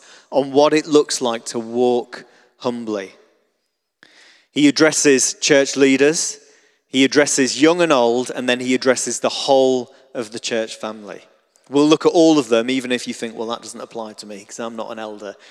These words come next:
It does, because you need to hold me to account for living this stuff out.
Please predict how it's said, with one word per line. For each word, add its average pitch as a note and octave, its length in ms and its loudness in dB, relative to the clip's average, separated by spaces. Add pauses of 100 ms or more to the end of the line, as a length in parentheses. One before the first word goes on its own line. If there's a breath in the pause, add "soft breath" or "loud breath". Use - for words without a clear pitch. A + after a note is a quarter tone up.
(160 soft breath)
It D3 220 -4
does, D3+ 320 4
because B2+ 260 -2
you D3 60 2
need E3+ 220 2
to D3 80 -2
hold C3+ 200 0
me C#3+ 300 0 (160)
to C#3+ 160 2
account C#3 420 -4
for A#2+ 140 -6
living B2 300 -6
this A#2 140 -6
stuff - 280 -6
out. A2+ 280 -8